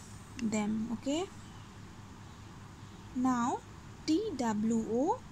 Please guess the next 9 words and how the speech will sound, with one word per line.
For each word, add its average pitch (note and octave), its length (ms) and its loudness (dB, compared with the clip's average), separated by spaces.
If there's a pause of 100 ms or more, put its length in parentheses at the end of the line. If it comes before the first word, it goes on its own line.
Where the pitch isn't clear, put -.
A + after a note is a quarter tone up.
(500)
two. D#4 360 8 (920)
T B3+ 160 4
W A#3 540 2
O, C#4+ 320 6 (260)
two. D4+ 160 8
Let's C4 320 2
find B3 340 2
number A#3+ 260 4 (100)
two. D#4+ 320 6